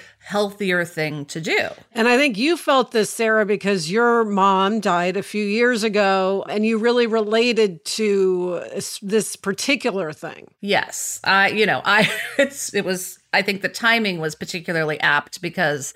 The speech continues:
Speaker 1: there are just so many logistical things that have to be done when you lose someone. And you just, it's like the emotion and the practicality are so complicated that sometimes you <laughs> just don't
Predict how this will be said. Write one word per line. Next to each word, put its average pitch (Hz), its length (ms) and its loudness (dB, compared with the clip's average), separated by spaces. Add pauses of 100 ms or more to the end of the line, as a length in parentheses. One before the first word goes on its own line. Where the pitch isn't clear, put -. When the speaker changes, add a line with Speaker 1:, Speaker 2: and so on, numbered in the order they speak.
(720)
Speaker 1:
there 262 140 4
are 269 60 4
just 277 220 -4
so 349 160 0
many 403 220 -2
logistical 190 1400 -4 (140)
things 196 600 -2
that 196 160 0
have 170 400 0
to 202 120 -6
be 165 420 -4 (260)
done 185 500 -2 (380)
when 185 220 -2
you 180 140 0
lose 170 300 -4
someone. 320 560 0 (640)
And 294 200 2
you 311 100 -2
just, - 340 -4 (200)
it's 254 200 -8
like 277 140 2
the 233 220 0
emotion 240 600 2
and 240 140 2
the 196 60 -2
practicality 196 880 0
are 147 100 -6
so 202 280 -2
complicated 180 1120 -6 (280)
that 214 160 -8
sometimes 269 420 0
you 247 80 -2
<laughs> - 20 -4
just 226 600 -2
don't 196 360 0